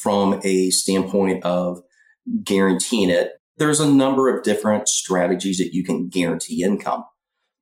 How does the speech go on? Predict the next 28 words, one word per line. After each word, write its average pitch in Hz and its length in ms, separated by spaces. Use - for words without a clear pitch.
First - 280
and 123 120
foremost, 107 500
if 101 120
you 135 80
think 120 200
about 90 240
it, - 160
Social - 380
Security 110 500
is 95 140
the - 60
first - 640
thing 101 220
that - 140
we 101 100
look 98 240
at 90 300
for 98 320
guaranteed 87 420
sources 90 400
of 95 80
income. - 400
Obviously, 98 500
it 92 100
adjusts 87 300
for - 140
inflation, 127 680